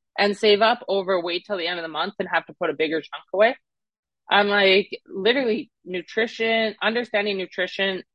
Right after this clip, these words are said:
calories, macros. A lot of people are very uncomfortable at the start, but I'm like, "Okay, well, you measure your dog's food, you check your budget, you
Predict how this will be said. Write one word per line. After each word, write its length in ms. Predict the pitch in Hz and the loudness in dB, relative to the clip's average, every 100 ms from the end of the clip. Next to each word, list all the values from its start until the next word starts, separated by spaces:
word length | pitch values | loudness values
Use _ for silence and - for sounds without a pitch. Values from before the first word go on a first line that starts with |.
| - | 0
calories, 500 | 180 185 185 185 - | 2 4 4 2 0
macros. 560 | 160 165 - 196 226 - _ _ _ - | -2 -2 0 2 2 -2 _ _ _ 0
A 60 | |
lot 160 | 185 240 | 4 4
of 60 | 269 | 2
people 220 | 226 214 | -4 -4
are 80 | 175 | 0
very 240 | 190 190 | 0 0
uncomfortable 680 | 170 175 190 208 170 156 143 | -2 -4 -6 -6 -2 0 0
at 120 | - | -2
the 80 | 160 | -6
start, 280 | - 165 - | 0 0 2
but 100 | 175 | -2
I'm 100 | 196 | 0
like, 180 | 180 - _ _ _ - | -2 -4 _ _ _ 0
"Okay, 120 | 202 | 2
well, 140 | 185 | 4
you 180 | 185 208 | 2 0
measure 320 | 190 208 233 | 2 0 0
your 180 | 240 214 | 0 0
dog's 380 | 156 170 190 - 160 | 0 -2 -4 -8 -6
food, 300 | 147 160 175 | -4 -4 -6
you 220 | 180 180 | -4 -4
check 280 | - 196 - | 2 2 6
your 120 | 214 | 4
budget, 540 | 175 196 196 143 156 175 | 6 4 4 2 0 0
you 180 | 175 | -4